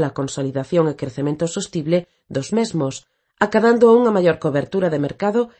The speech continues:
e sendo complemento da nosa rede principal, coa que se vai ver favorecida a venda cruzada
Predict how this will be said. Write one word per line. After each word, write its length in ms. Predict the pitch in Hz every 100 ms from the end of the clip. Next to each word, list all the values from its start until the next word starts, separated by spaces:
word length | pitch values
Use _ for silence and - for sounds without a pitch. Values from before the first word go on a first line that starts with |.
| _ 190
e 80 |
sendo 320 | 185 254 254 208
complemento 560 | 190 160 151 151 147
da 80 | 139
nosa 240 | 170 185
rede 240 | - 139 139
principal, 640 | 214 202 170 165 165 165 _ _ -
coa 160 | 208
que 80 | 208
se 160 | 208 190
vai 240 | 233 240
ver 240 | 180 147
favorecida 720 | 143 135 135 135 196 214 214 -
a 160 | 170
venda 320 | 190 214 208
cruzada 560 | 160 143 165 139 135